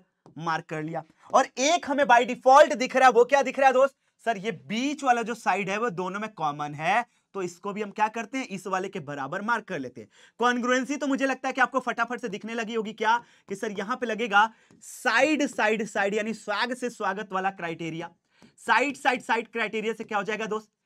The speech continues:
सर साइड, साइड, साइड क्राइटेरिया से हो जाएगा ऊपर वाला ट्रायंगुलर शेप यानी ट्रायंगल एडीसी। एडीसी लिया हूं, देखना दोस्त क्या हो जाए, क्या हो जा रहा है? सर ए का कंपैरिजन सी के साथ हो रहा था, ए का कंपैरिजन सी के साथ हो रहा था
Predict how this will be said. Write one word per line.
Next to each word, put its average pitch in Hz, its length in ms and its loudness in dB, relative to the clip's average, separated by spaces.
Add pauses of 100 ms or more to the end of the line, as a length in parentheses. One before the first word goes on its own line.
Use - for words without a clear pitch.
(240)
सर 208 160 -6
साइड, 214 300 -4
साइड, 220 220 -8
साइड 208 260 -6
क्राइटेरिया 196 400 -4
से 220 100 -10
हो 180 60 -6
जाएगा 214 300 -4 (260)
ऊपर 277 380 4
वाला 277 200 2
ट्रायंगुलर 214 500 -4
शेप 196 260 -8
यानी 190 220 -8
ट्रायंगल 196 540 -4 (400)
एडीसी। 220 720 -4 (220)
एडीसी 262 460 -4
लिया 247 160 -4
हूं, 247 100 -4
देखना 214 240 -4
दोस्त 220 220 -8
क्या 214 100 -4
हो 202 120 -4
जाए, 196 200 -8 (200)
क्या 185 100 -4
हो 190 100 0
जा 202 80 -6
रहा 208 100 -6
है? 208 60 -16 (260)
सर 240 160 -8
ए 214 100 -4
का 233 140 -2
कंपैरिजन 208 440 -10
सी 196 220 -12
के 202 120 -8
साथ 196 240 -8
हो 190 80 -6
रहा 190 100 -6
था, 190 160 -16 (520)
ए 180 100 -6
का 214 140 -2
कंपैरिजन 196 440 -8
सी 190 180 -14
के 208 100 -8
साथ 202 260 -8
हो 190 60 -8
रहा 185 100 -6
था 185 160 -16